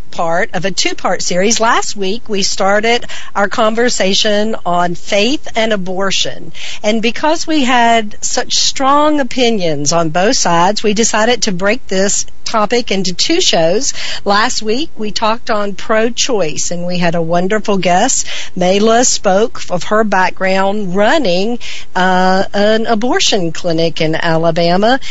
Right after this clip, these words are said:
And this week, we're gonna talk about pro-life. And I am delighted to have as my guest Miss Gloria Whitley, who is the nurse manager for Bethany Christian Services Pregnancy Center in Fredericksburg.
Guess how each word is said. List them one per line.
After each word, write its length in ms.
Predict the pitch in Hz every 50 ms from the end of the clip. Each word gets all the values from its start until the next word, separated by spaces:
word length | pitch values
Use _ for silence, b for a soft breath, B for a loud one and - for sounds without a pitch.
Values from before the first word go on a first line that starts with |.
| B B B B
And 180 | - 247 247 214
this 280 | 262 349 392 - -
week, 240 | 311 294 302 294 -
we're 80 | 302 285
gonna 240 | 277 311 302 285 262
talk 320 | - - 247 240 233 -
about 380 | 254 240 240 233 233 220 - -
pro-life. 1200 | - - 247 226 220 220 220 214 202 190 190 190 175 165 156 156 160 156 - - - - - - - 208
And 180 | 196 202 208
I 160 | 214 226 226
am 120 | 214 208 214
delighted 680 | 196 220 214 214 214 214 226 240 269 269 240 196 -
to 100 | - 202
have 280 | 190 190 196 170 170 175
as 160 | 185 175 - 208
my 200 | 190 175 170 180
guest 420 | 175 214 220 233 269 277 - -
Miss 220 | 247 233 226 -
Gloria 560 | - - 226 226 233 233 240 240 247 233 220 220
Whitley, 640 | 202 196 214 214 208 - - 139 147 147 147 160
who 260 | 175 - - 214 190 185
is 200 | 196 196 185 -
the 100 | 190 190
nurse 400 | 202 202 214 247 311 - - 208
manager 580 | 185 180 180 180 196 196 180 - 233 247 269
for 220 | 269 - - 175 170
Bethany 500 | 156 180 180 196 - 254 233 226 226 220
Christian 480 | - - 233 214 - - - 214 214
Services 680 | 202 - - 202 196 190 214 220 - - 226 220 220
Pregnancy 600 | - - - - 277 285 294 262 214 - - - 180
Center 440 | 170 - - 175 170 185 208 220 226
in 180 | 196 170 175 180
Fredericksburg. 800 | - - 208 190 180 196 180 - - - 208 214 262 302 294